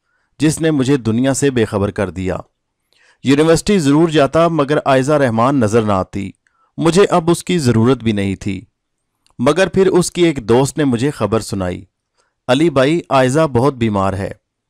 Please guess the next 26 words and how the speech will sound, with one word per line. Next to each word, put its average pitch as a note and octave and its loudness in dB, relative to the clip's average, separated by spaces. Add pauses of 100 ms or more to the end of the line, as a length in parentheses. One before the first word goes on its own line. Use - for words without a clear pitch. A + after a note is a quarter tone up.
(120)
उसकी C#3+ -2
हालत A#2+ 0
बहुत A2+ -4
ख़राब F#2 -4
है।" F#2+ -8 (920)
"कब F#3+ 4
हुई D#3+ 4
बीमार?" G2+ -2 (240)
मैंने A#2 -2
पूछा। F#2+ -6 (580)
"पता F#3+ 2
नहीं, F3+ -2
आज D3+ 0
ही D#3 -4
मालूम A#2 0
हुआ A2+ -2
है। C#3 -6 (460)
सुना F#3+ 2
है F#3+ 2
कि F#3+ -2
अजीब C3+ -2
अजीब B2 -4
बातें G#2+ -2
कर G2 -4
रही F#2+ -6
है। F#2 -10